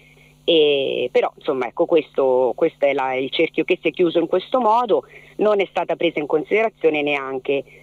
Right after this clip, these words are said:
quella, eh, autotassazione che era stata proposta, eh, nel caso appunto in cui l'unico motivo fosse s-, risultato quello economico.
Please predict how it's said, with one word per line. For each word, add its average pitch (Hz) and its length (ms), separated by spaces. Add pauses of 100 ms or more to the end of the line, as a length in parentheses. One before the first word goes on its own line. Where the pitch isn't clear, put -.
(120)
quella, 143 500
eh, 127 200
autotassazione 143 1000
che 123 80
era 123 120
stata - 280
proposta, 139 760 (460)
eh, 127 340
nel 147 280
caso 151 360
appunto 135 460
in 156 100
cui 135 320
l'unico 135 360
motivo 131 420
fosse 127 360
s-, - 180
risultato 127 540
quello 123 220
economico. 120 640